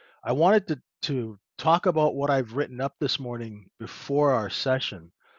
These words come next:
so people can get an understanding and a sense of why markets move. Because if you understand why they move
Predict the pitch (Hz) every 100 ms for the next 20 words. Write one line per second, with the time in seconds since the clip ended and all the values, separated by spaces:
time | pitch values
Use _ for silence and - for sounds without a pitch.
0 | _ _ _ _ - 135 180 190 185 175
1 | 139 139 147 139 - - 135 135 - -
2 | 139 147 151 143 127 110 - - 135 143
3 | - 104 98 - _ _ _ _ _ _
4 | 90 90 120 143 156 151 127 120 135 135
5 | - - 104 120 87 69 _ 113 - 143
6 | 135 139 147 190 208 - 190 165 104 95
7 | 104 127 170 196 175 139 120 107 113